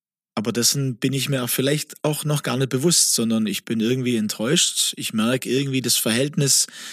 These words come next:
zu meinem Vorgesetzten, zu meiner Führungskraft ist grad nicht so, wie sie auch schon mal war. Andersrum vielleicht auch. Also das ist, wie du sagst, diese Interaktion gefällt mir gut.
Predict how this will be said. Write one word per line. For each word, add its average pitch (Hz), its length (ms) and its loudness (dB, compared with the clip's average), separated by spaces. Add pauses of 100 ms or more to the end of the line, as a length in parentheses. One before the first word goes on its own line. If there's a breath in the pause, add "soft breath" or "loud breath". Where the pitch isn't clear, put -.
(140 loud breath)
zu - 180 2
meinem 117 340 0
Vorgesetzten, 127 880 2
zu 117 180 2
meiner 110 320 0
Führungskraft 127 840 -2 (340 loud breath)
ist 127 220 2
grad 120 240 -2
nicht 135 220 0
so, 139 260 2
wie 123 120 2
sie 123 200 2
auch 110 140 -2
schon 123 160 0
mal 113 180 2
war. 147 340 0 (540 loud breath)
Andersrum 151 720 2
vielleicht 139 420 2
auch. 165 400 2
Also 131 220 2
das 139 140 2
ist, 151 200 2 (100)
wie 147 120 2
du - 100 0
sagst, - 240 0
diese 127 160 0
Interaktion 135 600 -2
gefällt 120 340 -2
mir 113 100 0
gut. 139 340 -2